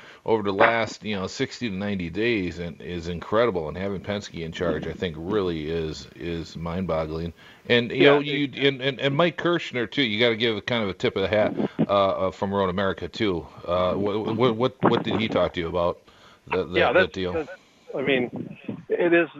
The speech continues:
Speaker 2: amazing. He, he, we, we started kind of by, by joking, and Mike and I talked for probably a good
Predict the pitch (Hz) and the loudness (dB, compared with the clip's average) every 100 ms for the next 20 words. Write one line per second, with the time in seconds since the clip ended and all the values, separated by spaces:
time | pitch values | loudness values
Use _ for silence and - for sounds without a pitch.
0 | 147 151 160 165 147 139 127 165 160 185 | -4 0 4 4 4 0 0 0 2 4
1 | 175 165 - - - - - 233 - - | 2 2 -2 -2 0 0 4 6 6 2
2 | 151 139 123 117 107 117 110 139 139 123 | 0 0 -2 -2 -4 -8 -4 -4 -4 -6
3 | 117 120 143 139 160 147 139 - 123 135 | -10 -8 -10 -4 -4 0 -2 0 0 0
4 | 117 - 131 117 120 | -8 0 0 0 -6